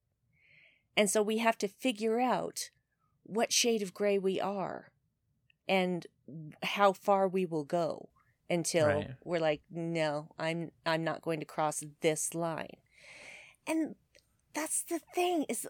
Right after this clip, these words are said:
Speaker 1: life is not that simple.
Speaker 2: Yeah.
Speaker 1: Nothing is that simple.
Speaker 2: I
Speaker 1: And
Speaker 2: mean,
Speaker 1: it's re-
Speaker 2: D S nine is the perfect example, but it's in all
Speaker 1: Yes.
Speaker 2: Star Trek series.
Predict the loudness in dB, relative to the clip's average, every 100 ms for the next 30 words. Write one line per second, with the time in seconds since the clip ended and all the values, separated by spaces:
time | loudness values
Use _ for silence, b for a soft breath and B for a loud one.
0 | -6 -4 0 0 0 0 0 -2 -2 -4
1 | -2 -2 0 2 4 2 0 -8 _ _
2 | _ -6 -4 2 2 2 2 4 4 4
3 | 4 2 2 0 0 -2 -6 -6 B B
4 | B 4 6 6 4 6 6 6 4 6
5 | 6 2 0 -2 4 4 2 -2 -2 0
6 | 0 0 -4 0 0 4 4 4 4 4
7 | 4 6 2 0 -4 0 2 0 -2 -10
8 | -14